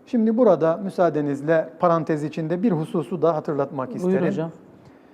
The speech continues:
Speaker 1: Hani şöyle söylemler oluyor ya, "Önemli olan manasını bilmektir. Madem manasını bil-, bilmiyorsun, anlamıyorsun, okumaya ne gerek var?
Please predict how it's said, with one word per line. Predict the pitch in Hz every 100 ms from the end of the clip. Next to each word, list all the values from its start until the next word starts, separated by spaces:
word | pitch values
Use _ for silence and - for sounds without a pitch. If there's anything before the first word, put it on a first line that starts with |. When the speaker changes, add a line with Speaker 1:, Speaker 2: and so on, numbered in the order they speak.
| - _ - - -
Speaker 1:
Hani | - 240 226 -
şöyle | - 247 220
söylemler | 220 196 196 190 185 175
oluyor | 190 233 151
ya, | 127 117 110 - - -
"Önemli | 190 196 190 175
olan | 165 165 156 151 - - 233
manasını | 160 160 156 147 165 156 147
bilmektir. | 156 151 151 147 - 147
Madem | 160 160 151 160
manasını | 147 151 151 151 170 151 139
bil-, | 156 151 143
bilmiyorsun, | 156 151 147 147 165 151
anlamıyorsun, | 147 160 156 147 139 139 156 147 -
okumaya | 165 165 156 151
ne | 147
gerek | 147 143 135 135
var? | 131 135